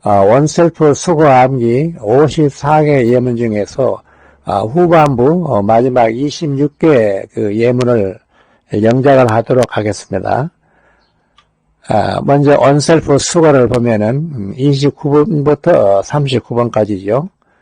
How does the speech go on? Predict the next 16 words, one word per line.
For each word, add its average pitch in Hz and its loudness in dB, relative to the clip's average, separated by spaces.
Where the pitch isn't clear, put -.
자, 92 -4
여기 135 2
나오는 127 2
이십구 139 0
번부터 131 0
삼십구 160 -2
번까지의 135 0
여기 127 2
있는 123 2
모든 127 2
수거를 156 2
이용해서, 117 0
어, 101 -2
영작을 117 2
하도록 117 0
하겠습니다. 101 -8